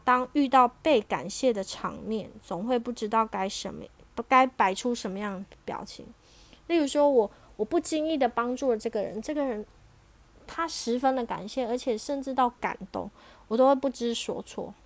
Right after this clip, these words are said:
选铁窗的人会吗？对，因此虽然知道现在需要照顾对方的心情，却无法出手相助，结果什么也没有完成，只能默默守护在需要帮助人身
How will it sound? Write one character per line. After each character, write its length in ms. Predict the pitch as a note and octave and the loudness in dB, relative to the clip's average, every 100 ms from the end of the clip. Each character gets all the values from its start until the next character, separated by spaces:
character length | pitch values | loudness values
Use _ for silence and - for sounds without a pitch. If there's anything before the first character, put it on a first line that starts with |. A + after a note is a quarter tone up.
| _ _ _ _ _ _ _ _ - _ - - | _ _ _ _ _ _ _ _ -20 _ -20 -20
选 260 | - C4 A#3+ | -2 2 4
铁 220 | B3 A#3 | 4 2
窗 240 | G3 A3+ A3 | 4 2 2
的 100 | G#3 | 0
人 180 | F#3 F#3+ | -2 -4
会 180 | G3 | -6
吗？ 240 | E3 G2 G#3+ _ _ _ _ - - - _ _ _ _ _ _ _ _ _ | -8 -12 -16 _ _ _ _ -20 -20 -20 _ _ _ _ _ _ _ _ _
对， 320 | - - - - | -8 -8 -8 -4
因 160 | F4 | -2
此 200 | F4+ B3+ | 2 2
虽 160 | A#3 F4 | 6 8
然 160 | E4 | 8
知 140 | C#4+ D4+ | 6 4
道 160 | D#4 | 4
现 240 | D#4+ D#4+ D4 | 4 0 2
在 160 | D4 | 2
需 180 | C#4+ - | 2 2
要 140 | C4+ C4 | 2 4
照 220 | C#4 B3+ | 2 2
顾 120 | B3+ | 0
对 220 | B3 A#3+ | 0 0
方 180 | A3+ G#3+ | 0 -4
的 80 | G3+ | -6
心 300 | - A3 G#3+ | -6 -4 -4
情， 220 | - G#3 G#3+ | -8 -12 -10
却 260 | - - D4 | -2 2 2
无 200 | G#3 G#3+ | 2 -4
法 220 | - - | -4 -8
出 260 | - A3 G#3+ | -6 -6 -4
手 220 | - - | -6 -8
相 280 | - G3+ G3+ | -8 -8 -8
助， 240 | - G#3 - - - - | -6 -6 -8 -20 -20 -12
结 120 | - C#4 | -2 4
果 140 | C#4+ | 4
什 220 | A#3+ - | 4 0
么 120 | G3 | -2
也 200 | F#3+ F#3+ | -4 -4
没 160 | F3+ G3 | -4 -2
有 100 | G#3+ | -2
完 320 | F3+ F3 F#3 | -2 -2 -4
成， 260 | G3 F#3 F#3 | -8 -10 -10
只 200 | - G3 | -8 -6
能 160 | G3+ | -4
默 180 | A3 C4 | 0 2
默 240 | B3+ B3+ A#3+ | 4 2 0
守 300 | - E3 F3+ | 0 -2 -2
护 180 | A#3+ | -4
在 240 | A3 A3 - | -4 -4 -4
需 220 | - G3+ | -4 -2
要 160 | G#3+ G3+ | 0 0
帮 280 | F#3+ G3 | -4 -6
助 200 | G3+ G#3+ | -6 -6
人 180 | F3+ - | -8 -10
身 320 | G3+ - - | -12 -12 -14